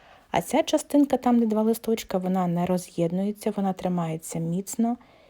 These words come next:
Я її обмазала також, бо там була гніль, і поміс-, і помістила в таку тепличку. Бачите, два стаканчика півлітрових. Зробила теплицю, буду стояти на підвіконні, в мене нарощувати.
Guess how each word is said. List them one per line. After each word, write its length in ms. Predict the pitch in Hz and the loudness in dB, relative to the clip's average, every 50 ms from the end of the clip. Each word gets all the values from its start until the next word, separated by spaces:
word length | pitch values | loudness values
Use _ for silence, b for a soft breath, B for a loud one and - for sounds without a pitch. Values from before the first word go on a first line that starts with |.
| b b b b b | b b b b b
Я 340 | 202 214 214 208 202 196 190 | 0 2 4 4 4 4 4
її 240 | 185 180 175 175 170 | 2 2 0 -2 -2
обмазала 680 | - - 175 170 175 196 233 269 262 - 269 262 269 | -2 -2 -2 0 2 2 4 2 4 2 2 2 2
також, 580 | 262 - 254 254 - - 254 262 262 262 - - B B B B B B B B B B B | 0 0 -2 -4 -2 0 0 0 0 0 -4 -14 B B B B B B B B B B B
бо 80 | - 220 | -6 -4
там 260 | - - 240 233 226 | 0 2 4 4 4
була 200 | 220 226 226 226 | 4 4 4 4
гніль, 380 | 214 220 220 226 226 226 220 220 - | 4 4 4 4 4 4 2 2 2
і 120 | 226 254 | 0 0
поміс-, 380 | 254 - 220 196 190 190 - - - - - _ _ _ - | 2 2 2 4 2 0 -2 -6 -12 -20 -20 _ _ _ 0
і 120 | - 226 | 0 4
помістила 640 | 220 214 202 202 190 190 - - - 214 220 208 202 | 6 6 4 4 4 0 -2 2 2 4 4 4 2
в 60 | 196 | 0
таку 300 | - - 180 - - 208 | -2 -8 -6 -2 -4 -4
тепличку. 600 | - - 190 - - 165 165 165 - - - - | -4 -4 -12 -8 -4 -4 -4 -4 -4 -6 -8 -6
Бачите, 420 | 175 214 226 - - 185 - - | -4 -4 -4 -4 -4 -6 -6 -6
два 180 | 180 180 196 196 | -4 -4 -4 -4
стаканчика 680 | - - - 175 - - 175 175 175 - - - - 170 | -4 -4 -8 -8 -6 -4 -4 -4 -4 -6 -8 -10 -12 -10
півлітрових. 840 | - - 185 175 - 175 175 - - 220 247 262 254 247 - - - B B B B B B B B B B B B B B B B B B B B B B B B B | -6 -6 -6 -6 -6 -10 -10 -6 -2 -2 0 0 -2 -4 -8 -8 -16 B B B B B B B B B B B B B B B B B B B B B B B B B
Зробила 420 | 190 190 196 185 180 190 185 175 | -2 0 0 0 2 2 2 0
теплицю, 600 | 175 - - 175 - 185 185 226 247 247 - - | 0 -2 -6 -6 -4 -2 0 0 0 0 -2 -4
буду 160 | 196 190 190 - | -4 -4 -4 -4
стояти 260 | - - 185 - 185 | -4 -8 -6 -2 -2
на 100 | 180 180 | -2 -2
підвіконні, 580 | - 170 170 175 170 - - 247 262 254 254 | -4 -6 -6 -6 -8 -4 0 2 4 4 4
в 40 | 247 247 | 2 0
мене 160 | 202 202 196 | -2 -2 0
нарощувати. 840 | 196 190 185 165 160 160 - - - 170 165 170 175 - - 180 175 | 0 0 -2 -2 -6 -8 -8 -10 -10 -8 -8 -8 -8 -6 -8 -8 -8